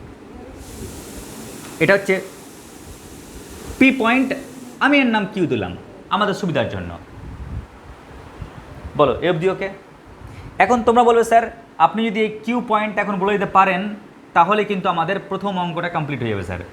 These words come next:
এই ফার্স্ট অঙ্কটা কমপ্লিট হয়ে যাবে। খালি আর এর মানটা অজানাতে পারছি না স্যার।" তো দেখো, যখনই আমি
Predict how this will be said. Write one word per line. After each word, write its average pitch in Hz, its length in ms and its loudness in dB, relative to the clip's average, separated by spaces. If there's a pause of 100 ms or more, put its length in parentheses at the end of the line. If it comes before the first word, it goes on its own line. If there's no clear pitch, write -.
(160)
এই 165 80 0
ফার্স্ট 214 380 2
অঙ্কটা 175 280 -4
কমপ্লিট 139 320 -4
হয়ে 101 100 -4
যাবে। 87 200 -6 (1200)
খালি 269 220 6 (280)
আর 254 180 10
এর 277 120 8
মানটা 240 280 4
অজানাতে 214 500 2
পারছি 170 300 -4
না 131 80 -6
স্যার।" 98 180 -8 (1900)
তো 262 60 6
দেখো, 269 200 8
যখনই 240 280 6
আমি 247 300 6